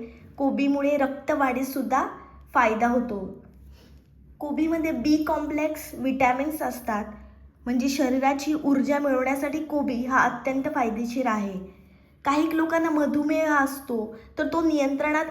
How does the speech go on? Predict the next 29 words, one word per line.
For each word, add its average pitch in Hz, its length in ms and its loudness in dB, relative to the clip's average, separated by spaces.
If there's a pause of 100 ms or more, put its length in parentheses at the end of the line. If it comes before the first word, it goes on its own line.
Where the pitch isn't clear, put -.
आणण्यासाठी 262 680 -2
तुम्ही 262 180 0
कोबीची 269 480 -2
भाजी 262 340 -2
जरूर 254 320 -2
खा. 233 360 -6 (880)
पचायला 302 460 2
हलकी 277 400 4
असते, 311 440 -4
पण 269 240 -2
पोषणात 269 540 -2 (200)
एकदम 262 460 0
भारी 233 340 2
असते, 208 600 -8 (140)
म्हणून 247 160 -4
कोबीची 269 440 0
भाजी 269 440 -2
तुम्ही 269 300 -2
जरूर 240 340 0
खाल्ली 226 300 -2
पाहिजे. 202 680 -4 (160)
आठवड्यातून 311 720 2 (100)
एकदा 240 380 0
तुम्ही 277 280 -4
कोबीची 269 400 -2
भाजी 262 300 0
जरूर 254 340 0
बनवत 220 440 0
जा. 190 300 -4